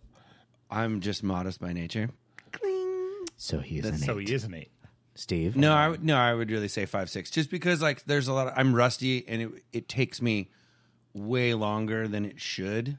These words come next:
Speaker 1: Do you know what I'm saying? Like,
Speaker 3: Yeah.
Speaker 1: I, I have, but I do have a raw, a nice raw set of skills that some don't.
Speaker 2: Yeah, you do.
Speaker 1: Ayo.
Speaker 3: I'm going with, like,
Speaker 2: Steve?
Speaker 3: five or six.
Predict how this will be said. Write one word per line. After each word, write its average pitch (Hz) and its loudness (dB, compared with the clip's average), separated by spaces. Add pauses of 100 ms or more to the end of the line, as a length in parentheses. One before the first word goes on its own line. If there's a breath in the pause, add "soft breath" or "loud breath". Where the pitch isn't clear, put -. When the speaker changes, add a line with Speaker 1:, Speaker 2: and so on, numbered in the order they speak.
(260)
Speaker 1:
Do 120 -2
you 127 2
know 131 2
what 131 2
I'm 131 0
saying? 131 0
Like, 110 -2
Speaker 3:
Yeah. 85 -10 (380)
Speaker 1:
I, 120 -2 (100)
I 120 2
have, 127 -2
but 123 2
I 123 2
do 123 0
have 113 0 (120)
a 101 -2
raw, 101 2 (320)
a 101 -2
nice 104 0
raw 98 -4
set 92 -8
of 87 -12
skills 85 -10
that 80 -12
some 78 -10
don't. 73 -14 (200)
Speaker 2:
Yeah, 82 2
you 73 -2
do. - -6 (760)
Speaker 1:
Ayo. 82 -8
Speaker 3:
I'm 78 -14 (140)
going 170 -6
with, 101 -10
like, 85 -6
Speaker 2:
Steve? 82 -6 (460)
Speaker 3:
five 87 -10
or 82 -14
six. - -14